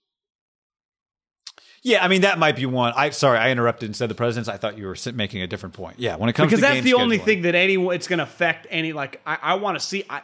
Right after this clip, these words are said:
Speaker 2: and we already kinda do, but I would love to see a schedule where it's like all these teams are playing each other. It
Speaker 1: Yeah.
Speaker 2: still feels like a little far away. 'Cause I did see one of the quotes was, you know, obviously we're gonna stick by all the existing schedules, and anyone that follows,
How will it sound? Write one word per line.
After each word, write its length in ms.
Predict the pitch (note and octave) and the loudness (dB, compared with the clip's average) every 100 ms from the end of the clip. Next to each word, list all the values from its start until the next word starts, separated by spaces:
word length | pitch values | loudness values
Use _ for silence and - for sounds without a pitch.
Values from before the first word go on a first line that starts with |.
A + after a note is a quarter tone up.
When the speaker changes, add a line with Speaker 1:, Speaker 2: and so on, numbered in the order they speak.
| - | -12
Speaker 2:
and 240 | D#3 D#3+ | -8 -6
we 120 | E3 B3+ | 0 2
already 200 | B3 D3+ | 2 0
kinda 280 | D#3+ C3+ G#2 | -2 -4 -6
do, 320 | A#2 D#3+ F#3+ _ _ _ _ - | -4 -4 -4 _ _ _ _ 0
but 100 | F3+ | 4
I 80 | A3 | 4
would 160 | F3+ | 4
love 300 | D3+ F3+ D#3+ | 6 4 4
to 60 | C#3 | 0
see 220 | - D#3+ | 2 4
a 40 | C#3 | 4
schedule 460 | - F#3+ D3+ C3 | 4 2 2 -2
where 120 | A#2+ A2 | -2 -4
it's 100 | A#2 | -6
like 100 | A2 | -2
all 160 | D3 | 0
these 140 | D#3+ C#3 | 0 0
teams 200 | D3+ B2+ | -2 -2
are 60 | |
playing 300 | A#2+ F3+ F#3 | -2 -2 0
each 120 | G#2+ | -4
other. 200 | G#2 E2 - - | -10 -12 -12 -2
It 40 | |
Speaker 1:
Yeah. 40 | C#3 | 2
Speaker 2:
still 120 | E3+ | 2
feels 320 | - D3+ B2 | 4 4 2
like 100 | A2 | -2
a 60 | G#2+ | -4
little 300 | A#2 C3 A2+ | -4 -4 -4
far 320 | - A#2 G#2+ | -2 -2 -2
away. 340 | G2+ G2 E2 - | -4 -6 -10 -4
'Cause 100 | C#3+ | 0
I 60 | D3+ | 2
did 160 | F#3 | 2
see 140 | E3+ F3 | 0 -2
one 180 | C#3+ D3 | 0 -2
of 40 | |
the 60 | C3+ | -2
quotes 360 | - A3+ F#3 C#3+ | 2 4 2 -2
was, 340 | B2+ A#2+ A#2 - _ _ _ | -2 -2 -4 -14 _ _ _
you 100 | D3 | -2
know, 180 | D3 C#3+ | 0 0
obviously 460 | C3 C#3+ C#3+ - D3+ | 0 -2 -2 -4 -4
we're 180 | C3 B2+ | -4 -4
gonna 300 | C3+ A#2 A2 - _ - | -4 -4 -8 -14 _ -6
stick 520 | - - F3+ E3+ - _ | -4 0 0 0 -4 _
by 460 | C3+ D3 D3 C#3 C#3 | -4 0 2 2 2
all 200 | C#3 C#3 | 0 -2
the 120 | C3+ | -2
existing 580 | A#2+ A#2+ B2+ D3 - C3 | -8 -8 -8 -8 -6 -10
schedules, 440 | B2 C#3 C#3+ F#3+ - | -8 -6 -4 -4 -4
and 140 | C#3+ D#3 | -4 -2
anyone 340 | D3+ F#3 F3+ E3+ | 0 2 4 4
that 100 | D3+ | 4
follows, 440 | E3+ E3 D3+ - | 4 6 4 -2